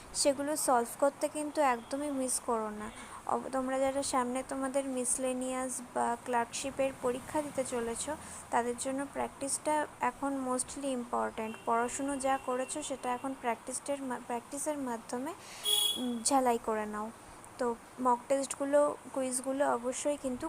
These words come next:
করো। আর যারা এখনও পর্যন্ত চ্যানেলটাকে সাবস্ক্রাইব করোনি, অবশ্যই কিন্তু চ্যানেলটাকে সাবস্ক্রাইব করে দিও। তাহলে চলো, বেশি কথা না বাড়িয়ে আজকের ক্লাসটা শুরু করে দিই। আজকের ক্লাসের প্রথম প্রশ্ন স্ক্রিনে আসছে।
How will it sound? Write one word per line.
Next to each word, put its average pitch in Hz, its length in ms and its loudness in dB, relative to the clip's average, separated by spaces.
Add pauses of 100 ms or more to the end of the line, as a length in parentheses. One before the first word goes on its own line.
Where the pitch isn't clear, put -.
করো। 202 280 0 (480)
আর 233 120 2 (100)
যারা 233 200 2
এখনও 277 400 -2
পর্যন্ত 285 440 0
চ্যানেলটাকে 247 600 -2
সাবস্ক্রাইব 277 640 0
করোনি, 240 420 0 (120)
অবশ্যই 247 460 -2
কিন্তু 262 280 -4
চ্যানেলটাকে 233 520 -4
সাবস্ক্রাইব 233 480 -4 (140)
করে 214 240 -4
দিও। 214 220 -6 (640)
তাহলে 254 320 0
চলো, 277 320 2 (180)
বেশি 277 240 0
কথা 262 220 2
না 262 140 0
বাড়িয়ে 269 280 0
আজকের 262 280 -2
ক্লাসটা 262 340 -4
শুরু 254 280 -6
করে 254 160 -2
দিই। 311 160 -6 (760)
আজকের 302 360 2
ক্লাসের 262 360 2
প্রথম 240 360 -2
প্রশ্ন 247 360 -4
স্ক্রিনে 240 420 0
আসছে। 214 460 0